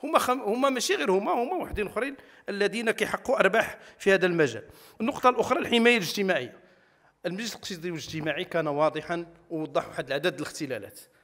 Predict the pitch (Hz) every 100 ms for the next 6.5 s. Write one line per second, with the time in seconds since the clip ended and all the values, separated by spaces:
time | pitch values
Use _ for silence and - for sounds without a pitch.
0 | _ - 202 214 208 190 - 190 - 185
1 | - 214 196 185 165 202 208 - - -
2 | 196 170 156 - - - _ _ - 190
3 | 254 247 240 262 320 - - - - 208
4 | 240 240 220 208 180 180 156 - - -
5 | 220 269 196 208 180 143 131 - 151 -
6 | - 226 165 120 -